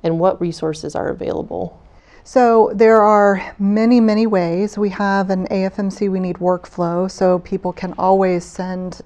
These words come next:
Speaker 2: um, emails, uh, to us directly to the workflow.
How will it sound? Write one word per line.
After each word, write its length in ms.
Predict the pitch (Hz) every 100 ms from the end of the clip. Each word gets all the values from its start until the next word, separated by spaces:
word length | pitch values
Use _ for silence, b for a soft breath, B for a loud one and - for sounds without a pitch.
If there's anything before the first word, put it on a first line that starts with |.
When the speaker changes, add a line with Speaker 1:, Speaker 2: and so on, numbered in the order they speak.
| 185
Speaker 2:
um, 520 | 185 180 185 185 285 -
emails, 600 | 185 185 185 180 180 - B B B B B -
uh, 220 | 196 190
to 240 | - 220 202
us 100 | 196
directly 340 | 190 190 196 185
to 100 | 180
the 100 | 175
workflow. 840 | 185 208 - - 202 196 190 190